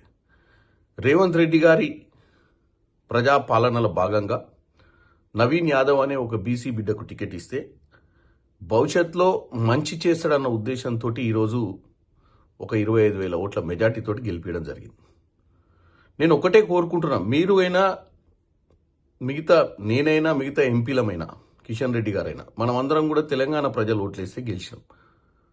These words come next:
మీరు అధికారంలో ఉన్నారు కాబట్టి మీరు మంత్రి పదవులు వచ్చినాయి, చాలా మంచిది మన రాష్ట్రానికి మంత్రి పదవులు రావడం. ఎందుకంటే మనకు ఈరోజు తెలంగాణకు రావాల్సిన నిధులు తెచ్చుకోవాల్సిన అవసరం ఉంది.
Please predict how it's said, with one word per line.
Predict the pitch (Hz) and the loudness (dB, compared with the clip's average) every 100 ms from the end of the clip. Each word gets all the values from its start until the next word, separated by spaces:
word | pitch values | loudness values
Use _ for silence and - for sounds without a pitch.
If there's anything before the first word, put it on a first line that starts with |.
| _ _ _ _ | _ _ _ _
మీరు | 127 127 | 0 2
అధికారంలో | 120 - 160 151 147 | 2 4 4 4 0
ఉన్నారు | 131 127 | 0 0
కాబట్టి | 135 | 0
మీరు | 147 127 | -2 -2
మంత్రి | 117 113 117 | -2 -4 -4
పదవులు | 123 113 | -4 -2
వచ్చినాయి, | 107 - 139 165 - _ _ _ _ _ _ _ _ | -4 -6 -10 -10 -14 _ _ _ _ _ _ _ _
చాలా | - 113 123 | -2 0 2
మంచిది | 110 117 127 | 0 -2 -2
మన | 117 98 | -2 -2
రాష్ట్రానికి | 98 - 104 95 | -4 -4 -8 -8
మంత్రి | 85 85 101 | -10 -10 -6
పదవులు | 104 92 80 | -6 -4 -6
రావడం. | 78 73 - _ _ _ _ _ _ _ _ 120 | -8 -10 -16 _ _ _ _ _ _ _ _ -6
ఎందుకంటే | 139 - 160 165 123 - _ _ _ _ 110 | -2 2 2 2 -2 -4 _ _ _ _ -8
మనకు | 101 120 165 165 185 156 - | 0 2 4 2 2 0 -2
ఈరోజు | - 143 160 151 | -6 -2 -2 0
తెలంగాణకు | 139 151 170 165 160 127 | 0 2 2 2 0 -2
రావాల్సిన | 107 123 165 160 143 | 0 2 2 0 -4
నిధులు | 123 139 123 | -4 -4 -4
తెచ్చుకోవాల్సిన | 113 - 131 107 101 | -6 -2 -4 -2 -6
అవసరం | 92 - 101 | -8 -10 -12
ఉంది. | 87 | -12